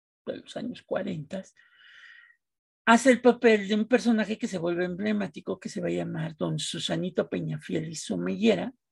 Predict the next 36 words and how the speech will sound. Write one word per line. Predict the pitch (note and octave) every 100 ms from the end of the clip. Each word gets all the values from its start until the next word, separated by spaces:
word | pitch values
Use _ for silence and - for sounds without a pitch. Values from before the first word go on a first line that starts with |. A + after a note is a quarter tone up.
| _ _ _ _ _ _
que | - F#3+
era, | G3 G3+ G#3 - -
pues, | -
como | - F#3 F3
que | F3
el | F3
personaje | - E3 F#3+ A3+ C#4 -
cómico | A3+ A3 F#3+ F3 G3
de | F3
esta | D#3+ - F#3+
sociedad | - F3+ F#3+ F3 E3+
que | -
acompañaba | - - A3+ G3 - A3+
a | G3
doña | G3 G#3 A#3+
Carmen. | C4 A3+ F3 F3+ A#3+ _ _ - - - - _ -
Y | G3
entonces | B3+ C4 C4+ A3+ A#3+
la | B3
película | A3 G3 A3+ A3 A3
trata | A3 G3 F#3+
de | F#3 F3+
que | F#3+
don | D#3 D#3
Porfirio | - G3 G3 - C4+ G#3 F#3+ A3+ - C#3 - _ _
se | - - F#3
entera | F#3+ G3+ A#3+ G3+ F#3+ C4 _ _ _ -
que, | A#3 A#3
este, | A3+ - - G#3 _
que | - F3+
un | E3+ F3+
amigo | G3+ G#3+ G#3
suyo | G#3 - A#3 G3+ E3
de | D3+
la | C#3+ - -
juventud | - D#3+ G#3 A3+ D#4+ C4 G#3